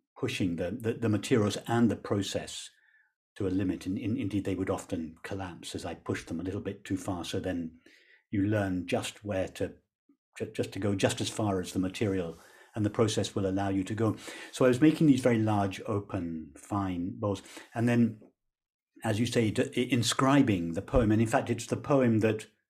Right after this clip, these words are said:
is in the little black book that I sent you, a, a meditation on I Am. So I was inscribing this poem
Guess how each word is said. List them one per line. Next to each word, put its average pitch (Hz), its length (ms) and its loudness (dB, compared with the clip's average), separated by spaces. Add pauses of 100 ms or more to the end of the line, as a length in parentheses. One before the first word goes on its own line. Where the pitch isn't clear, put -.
(380)
is 107 120 0
in 110 120 6
the 107 80 4
little 104 480 0 (140)
black 104 320 -2
book 92 300 -6
that 85 120 -10
I 85 80 -6
sent 85 320 -6
you, 82 120 -8
a, - 180 -6
a 101 40 -2
meditation 92 560 -4
on 85 140 -6
I 85 140 -10
Am. 82 300 -12
So - 140 -8 (480)
I 107 40 -4
was 101 120 0
inscribing 113 560 4
this 95 120 -2
poem 87 560 -2